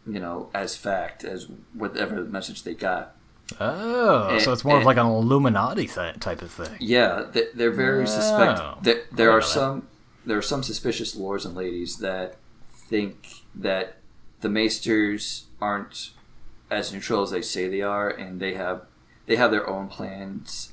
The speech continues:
Speaker 1: about how the country should be run, and they kind of, they basically do, like, little movements here and there to shift things the way they want it to be shifted.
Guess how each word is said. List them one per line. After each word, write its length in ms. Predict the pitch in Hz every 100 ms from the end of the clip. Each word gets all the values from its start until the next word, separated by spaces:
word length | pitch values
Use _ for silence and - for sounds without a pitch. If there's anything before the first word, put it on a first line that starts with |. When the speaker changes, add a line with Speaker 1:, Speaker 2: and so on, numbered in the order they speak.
| -
Speaker 1:
about 460 | 92 90 87 -
how 580 | - 87 87 80 80 85 - - -
the 80 | 87
country 340 | - 87 -
should 240 | - - 95
be 140 | 90
run, 500 | 87 90 92 98 - _
and 420 | 101 90 87 87
they 120 | 90 85
kind 340 | - 95 90
of, 160 | 85 - _ _ _ _ - - - _ _ _ _ 165
they 80 |
basically 680 | 156 147 - 135 117 110 107 - _ _ -
do, 200 | 123 110
like, 180 | 101 107
little 360 | 110 107 107
movements 480 | 104 101 101 95 -
here 140 | 104
and 140 | 95 92
there 200 | 90 90
to 220 | - 98
shift 340 | - - 127 -
things 240 | 101 95
the 80 | 92
way 180 | 90 90
they 180 | 85 87
want 260 | 85 90 92
it 40 |
to 80 | -
be 140 | -
shifted. 340 | - - -